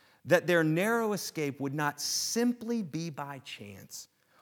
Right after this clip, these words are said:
or by some last-minute maneuvering of the sailors.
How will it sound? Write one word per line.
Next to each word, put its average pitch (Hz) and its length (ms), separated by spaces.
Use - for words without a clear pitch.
or 202 240
by 170 260
some 143 600
last-minute 156 920
maneuvering 165 880
of 135 160
the 120 60
sailors. 110 640